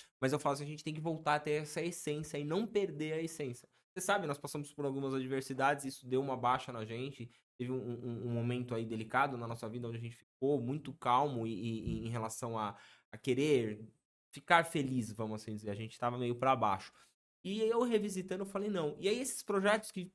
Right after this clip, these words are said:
que vem de novo, que a gente até deu uma esfriada, eu, você sabe por que aconteceu, né?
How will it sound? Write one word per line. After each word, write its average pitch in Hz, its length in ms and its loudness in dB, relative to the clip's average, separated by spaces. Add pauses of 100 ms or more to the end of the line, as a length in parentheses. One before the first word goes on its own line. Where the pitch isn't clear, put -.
(260)
que 170 60 -4
vem 170 220 2
de 160 100 -2
novo, 165 480 2
que 170 100 -4
a 165 60 6
gente 170 220 0
até 180 180 0
deu 196 120 4
uma 196 80 4
esfriada, 175 680 6 (140)
eu, 170 80 -2
você - 500 -14
sabe 160 220 2
por 151 140 -8
que 160 40 -6
aconteceu, 156 540 -2
né? 175 100 2